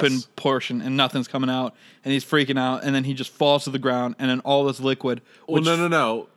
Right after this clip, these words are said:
Speaker 2: Um, you see, as he's, like, scrambling and frantic trying to drink all this stuff,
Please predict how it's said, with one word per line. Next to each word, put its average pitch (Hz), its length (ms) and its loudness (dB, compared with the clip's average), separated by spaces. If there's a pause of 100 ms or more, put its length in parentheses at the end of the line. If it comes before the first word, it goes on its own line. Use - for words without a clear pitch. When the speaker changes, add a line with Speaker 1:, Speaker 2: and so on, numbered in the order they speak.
(220)
Speaker 2:
Um, 113 400 -2 (540)
you 127 240 -4
see, 156 720 -4 (320)
as 143 300 2
he's, 120 380 -4
like, 117 320 -2 (200)
scrambling 135 800 0
and 110 240 -4
frantic 135 540 -2
trying 123 320 0
to 107 60 -8
drink 123 300 -2
all 117 140 0
this 101 160 -6
stuff, 101 260 -6